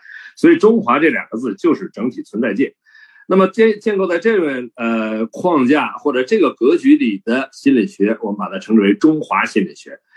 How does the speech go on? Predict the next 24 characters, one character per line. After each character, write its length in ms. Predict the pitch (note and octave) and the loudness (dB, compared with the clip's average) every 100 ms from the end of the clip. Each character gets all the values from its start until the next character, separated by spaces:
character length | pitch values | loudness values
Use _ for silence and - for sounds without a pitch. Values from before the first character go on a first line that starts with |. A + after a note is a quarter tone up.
| - - | -20 -12
那 120 | - E3+ | 0 4
这 80 | |
个 80 | F3 | 6
中 300 | E3 A#3 B3 | 4 2 0
华 200 | C#3 C#3+ | -2 -2
心 200 | E3 E3 | -2 -2
理 100 | C3 | -2
学 240 | G#2 G#2+ A#2 | -4 -4 -4
它 140 | B2 | -6
涵 320 | - G2+ A2+ | -10 -6 -2
盖 140 | E3+ D3 | 0 0
了 120 | A#2 | -2
什 140 | - | -4
么 60 | F#2 | -4
呢？ 120 | C3 | -4
涵 220 | - B2+ | -4 -4
盖 80 | E3 | 0
了 120 | C3 A2 | 0 0
人 180 | G#2+ | 0
类 160 | C3 D3+ | 2 2
的 100 | G2+ | 0
所 600 | - - - F#2+ C3+ G#3+ | -12 -18 -10 -2 0 2
有 280 | A3+ - - - | 2 0 -8 -8
的 280 | A#2+ F3+ | -4 -4